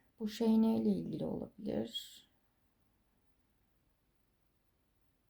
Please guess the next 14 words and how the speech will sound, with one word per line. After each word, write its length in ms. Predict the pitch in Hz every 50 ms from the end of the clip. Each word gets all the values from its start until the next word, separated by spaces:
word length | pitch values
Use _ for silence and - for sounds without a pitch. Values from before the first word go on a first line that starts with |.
| _ _ _ _ _ _ _ -
Yani 440 | 233 220 226 226 220 226 226 220 -
kader 440 | - - 240 226 214 - 302 311 -
çarkıyla 640 | - - 247 240 233 240 - - 262 247 233 220 220
çıkmış. 480 | - - - - 180 170 - - -
Yani 160 | 196 196 202 202
çok 200 | - 247 247 -
aslında 320 | 233 226 - - 233 240
şanslı 800 | 233 - - - 208 196 196 202 202 202 - - - 233 247 233
ve 120 | 233 226
kadersel 760 | - - 202 202 202 196 196 208 208 208 - 220 214 220 208
bir 60 | 196
şeyi 340 | 190 - - - 175 170 165
anlatıyor 600 | 156 156 156 156 156 160 160 - - - - 294 339
ama 360 | 302 240 220 220 226 -